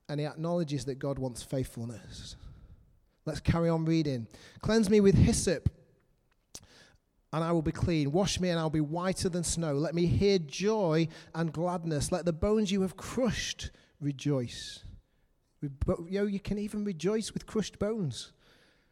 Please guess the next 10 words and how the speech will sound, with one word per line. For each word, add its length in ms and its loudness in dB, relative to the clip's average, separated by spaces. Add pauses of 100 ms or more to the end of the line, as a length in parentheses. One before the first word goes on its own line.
(180)
because 260 -2
our 140 -2
hope 340 -4
is 100 2
in 200 -4
God, 440 -2 (460)
not 140 -4
in 80 -2
our 120 -2
situation. 760 -8